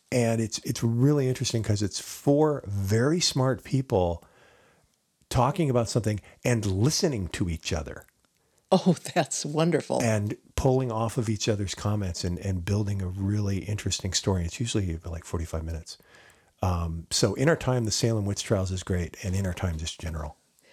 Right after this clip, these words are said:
Speaker 2: Oh, that's great to know. Well, also, if you wanna have a book that
Speaker 1: Hmm.
Speaker 2: is a, um, very, uh, small, quick summary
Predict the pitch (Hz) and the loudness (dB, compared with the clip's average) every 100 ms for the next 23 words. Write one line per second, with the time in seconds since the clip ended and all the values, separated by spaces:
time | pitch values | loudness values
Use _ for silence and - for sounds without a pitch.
0 | _ _ - 277 151 185 - - 190 - | _ _ 2 4 4 2 4 4 4 4
1 | 185 170 - 185 185 208 - 165 156 175 | 2 4 4 4 6 4 4 4 4 4
2 | 170 165 156 165 156 156 143 147 220 214 | 4 4 2 2 2 0 0 4 6 6
3 | 143 - - - _ _ _ - 160 151 | 0 -6 -18 -20 _ _ _ 2 6 6
4 | 80 - 175 165 165 - 160 156 151 151 | 4 4 6 4 0 2 4 4 2 2
5 | - - 147 139 64 - 67 - 113 185 | 0 2 2 2 -4 -14 -20 -12 0 4
6 | 220 202 175 - - 82 76 - _ - | 6 6 2 0 -4 -6 -8 -20 _ 2
7 | - - 226 196 180 165 202 - _ _ | 4 6 6 6 6 4 0 -8 _ _
8 | - - 180 - - _ _ _ _ - | -6 2 4 2 -14 _ _ _ _ -14
9 | - 185 175 156 139 139 | -2 2 2 0 -2 -6